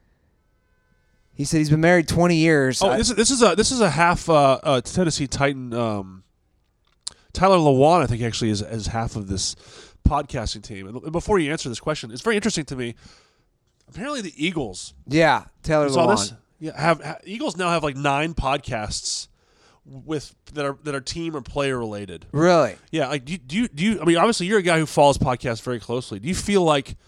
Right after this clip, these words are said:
Speaker 2: podcasts for teams and stuff and players is, like, the future? Are we gonna see this a bunch? Guys gonna answer their own que-, not, not dealing with the press. They're gonna start.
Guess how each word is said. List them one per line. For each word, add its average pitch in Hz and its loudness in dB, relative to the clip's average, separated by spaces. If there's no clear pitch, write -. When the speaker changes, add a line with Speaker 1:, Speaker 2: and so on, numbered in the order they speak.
Speaker 2:
podcasts 151 0
for - -6
teams 156 -4
and 170 -6
stuff 151 -4
and 127 -6
players 139 -2
is, 135 0
like, 131 0
the 127 0
future? 131 -2
Are 131 -4
we 143 -2
gonna 180 2
see 165 2
this 147 2
a 135 2
bunch? 110 -8
Guys 156 4
gonna 160 2
answer 156 2
their 147 4
own 143 2
que-, 135 -2
not, 170 4
not 175 6
dealing 165 6
with 160 4
the 156 4
press. 143 4
They're 151 0
gonna 151 2
start. 147 2